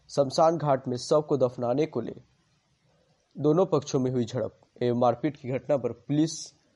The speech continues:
ने दोनों पक्षों की ओर से प्राप्त आवेदन पर प्राथमिक दर्ज की।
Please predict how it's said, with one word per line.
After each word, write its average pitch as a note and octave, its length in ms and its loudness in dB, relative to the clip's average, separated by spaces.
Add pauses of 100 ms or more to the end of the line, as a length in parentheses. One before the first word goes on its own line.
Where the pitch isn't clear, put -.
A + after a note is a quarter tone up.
(220)
ने B2+ 100 2
दोनों D3 280 2
पक्षों D3 360 -2
की C3 140 -8
ओर B2 160 0
से A#2+ 300 -12 (420)
प्राप्त C3+ 340 2
आवेदन A#2+ 420 2
पर A#2 160 -4
प्राथमिक C3+ 500 -2
दर्ज A#2+ 260 2
की। - 260 -16